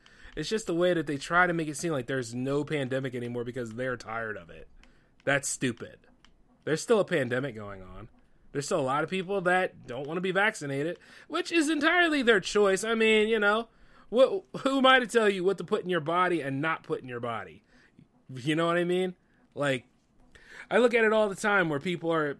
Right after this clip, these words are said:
they got arguments for everything. Keep in mind, like, no matter who you deal with or who you interact with,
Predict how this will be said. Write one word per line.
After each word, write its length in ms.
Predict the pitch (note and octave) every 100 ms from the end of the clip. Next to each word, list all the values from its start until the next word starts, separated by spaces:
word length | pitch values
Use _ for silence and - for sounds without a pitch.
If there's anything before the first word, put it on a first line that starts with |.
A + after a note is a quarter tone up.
| -
they 140 | E3
got 200 | A3+ A3
arguments 440 | F#3 A3+ A3 A#3 -
for 120 | G#3
everything. 540 | A3+ E3+ - C3 A#2+
Keep 220 | - F#3+
in 80 | F3
mind, 320 | F3 F3+ D3
like, 140 | C3+ B2+
no 120 | D3
matter 240 | E3+ F3+
who 100 | D#3
you 200 | F3+ F3
deal 280 | D#3+ E3 F3
with 240 | F#3+ G3 G3+ _ - - -
or 120 | B2+
who 100 | C#3
you 180 | F3+ F3+
interact 480 | F#3 F3 F3+ F#3+ F#3+
with, 220 | G3